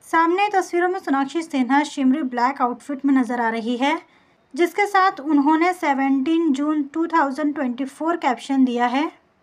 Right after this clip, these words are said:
इसके अलावा गर्ल गैंग के साथ एक सेल्फी भी उन्होंने शेयर की है, जिसमें एक्ट्रेस हुमा कुरैशी भी ब्लैक आउटफिट में नजर आ रही है। तीसरी फोटो में सोनाक्षी एक दोस्त के साथ नजर आ रही है।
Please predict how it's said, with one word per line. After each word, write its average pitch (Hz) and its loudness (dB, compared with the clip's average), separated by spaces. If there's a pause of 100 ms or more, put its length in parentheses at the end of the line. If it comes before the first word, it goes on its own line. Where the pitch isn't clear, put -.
(420)
इसके 320 -2
अलावा 392 6
गर्ल 294 2
गैंग 277 2
के 320 -2
साथ 285 0
एक 339 -4
सेल्फी 277 -4
भी 277 -6
उन्होंने 262 4
शेयर 247 -4
की 254 -6
है, 277 -6
जिसमें 254 0
एक्ट्रेस 269 -6
हुमा 247 0
कुरैशी 240 -8
भी 269 -6
ब्लैक 240 0
आउटफिट 254 -4
में 269 2
नजर 247 -2
आ 240 4
रही 247 0
है। 311 0 (420)
तीसरी 330 0
फोटो 359 0
में 381 -4
सोनाक्षी 269 -2
एक 302 -2
दोस्त 277 -6
के 311 -8
साथ 311 -4
नजर 254 -2
आ 233 0
रही 233 0
है। 302 0